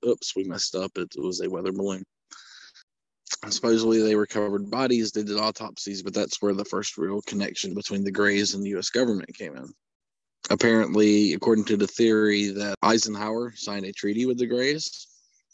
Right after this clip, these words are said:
and, um, they could abduct citizens as long as they returned us unharmed in exchange for alien technology, um, 'cause the Greys are doing genetic experiments on humans.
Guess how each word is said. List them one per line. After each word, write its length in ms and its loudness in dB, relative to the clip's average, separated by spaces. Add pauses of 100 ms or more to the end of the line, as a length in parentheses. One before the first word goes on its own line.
(1400)
and, 300 0
um, 360 2
they 200 2
could 180 2
abduct 560 -2 (680)
citizens 640 -2
as 140 -6
long 200 -2
as 80 -4
they 120 -2
returned 480 -4
us 220 -2
unharmed 540 -6 (360)
in 140 -4
exchange 580 -2
for 440 -2 (720)
alien 320 2
technology, 560 -2 (1700)
um, 260 0
'cause 220 2
the 100 2
Greys 480 4
are 80 0
doing 260 -4
genetic 420 -6
experiments 560 2
on 120 -16
humans. 460 -14